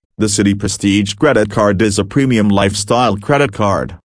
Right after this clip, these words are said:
You can take advantage of complimentary golf rounds,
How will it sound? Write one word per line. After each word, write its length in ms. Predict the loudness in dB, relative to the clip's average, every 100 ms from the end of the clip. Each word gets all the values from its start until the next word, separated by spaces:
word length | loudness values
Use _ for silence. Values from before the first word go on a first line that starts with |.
| -2
You 140 | 0
can 180 | 0 0
take 280 | 2 2 2
advantage 500 | 0 0 0 0 -2
of 180 | -6
complimentary 760 | -4 -4 -2 0 0 -2 -2 -2
golf 320 | 0 0 2
rounds, 560 | 2 2 2 -2 -6